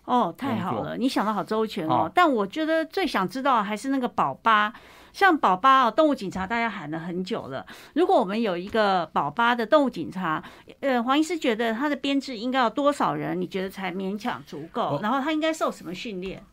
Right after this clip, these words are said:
Speaker 2: 我们现在的保安警察队从保一到保七，
Speaker 1: 嗯。
Speaker 2: 我是，<clears throat> 上网搜寻了一下，都是一千多人哈。
Speaker 1: 差不多。
Speaker 2: 有甚至到，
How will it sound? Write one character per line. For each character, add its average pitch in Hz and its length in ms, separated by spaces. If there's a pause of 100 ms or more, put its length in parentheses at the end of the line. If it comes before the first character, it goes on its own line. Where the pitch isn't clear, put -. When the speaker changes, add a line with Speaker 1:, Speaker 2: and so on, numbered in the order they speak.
Speaker 2:
我 151 100
们 175 180
现 196 300
在 190 180
的 143 140
保 120 200
安 139 140
警 107 220
察 101 140
队 139 160
从 139 180
保 123 240
一 151 80
到 135 140
保 113 180
七， 123 320 (120)
Speaker 1:
嗯。 196 260 (380)
Speaker 2:
我 131 380
是， - 200 (320)
<clears throat> 185 320
上 185 240
网 110 160
搜 151 220
寻 143 200
了 110 100
一 107 60
下， 107 300
都 131 100
是 143 140
一 139 60
千 123 180
多 117 180
人 98 200
哈。 113 180
Speaker 1:
差 202 100
不 190 80
多。 185 160
Speaker 2:
有 139 140
甚 196 180
至 175 140
到， 156 360